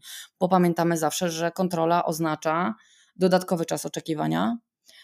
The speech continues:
e, dodatkowy czas wymagany na, na decyzję. I tutaj, e, świetny przykład, bo wspomniałam wam o Ukrainie, o instytucjach kontrolnych i tutaj ma to miejsce dokładnie w ten sam sposób, czyli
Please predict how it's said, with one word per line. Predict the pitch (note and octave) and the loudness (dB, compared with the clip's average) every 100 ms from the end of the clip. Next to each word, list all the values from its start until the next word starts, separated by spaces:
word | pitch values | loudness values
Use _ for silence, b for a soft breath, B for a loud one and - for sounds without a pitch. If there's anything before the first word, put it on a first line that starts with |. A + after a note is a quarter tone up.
| B - | B 0
e, | E3 D#3+ E3 | 4 4 6
dodatkowy | F3+ F3+ F#3+ F#3 | 6 6 4 0
czas | F#3 E3+ - E3+ | 2 -2 -2 -2
wymagany | E3 F3 E3+ E3+ E3 | 0 2 2 2 2
na, | E3 E3 D#3+ D#3 | 2 2 0 0
na | D#3+ D#3+ | -2 -2
decyzję. | D#3+ - F3 F3+ | -4 -4 0 0
I | |
tutaj, | F3+ F3+ E3+ E3 - | 0 0 2 2 -2
e, | D#3 - _ - | -4 -6 _ -10
świetny | - G3+ G3+ | -4 0 0
przykład, | - G3 D#3 - E3 | -2 -2 -2 -2 -6
bo | E3+ E3 E3+ D#3+ D3+ D#3+ - | -2 0 0 0 0 -2 -4
wspomniałam | - E3+ E3+ E3+ | -4 0 0 0
wam | E3+ | 0
o | E3 | 0
Ukrainie, | E3 E3 D#3+ E3 F3+ A#3+ - b b b - | 0 -2 0 0 0 -2 -6 b b b -2
o | E3+ | -2
instytucjach | - E3+ - F3 - | -2 -10 -10 -10 -8
kontrolnych | E3 D#3+ E3 F#3 G3 | -8 -4 -2 -2 -4
i | F3+ | -8
tutaj | G#3 G3+ | -4 0
ma | G3 | 0
to | G3 F#3+ - F#3+ | 0 -4 -2 -2
miejsce | G3 F#3+ F#3 | -2 -2 -4
dokładnie | F3+ F3+ F3+ F#3 F#3 | -6 -4 -2 0 -2
w | F3+ | -2
ten | F#3 | -4
sam | F3+ F3 | -2 -4
sposób, | - F#3 E3 D3 | -4 -8 -8 -10
czyli | - E3 F3 | -6 -6 -6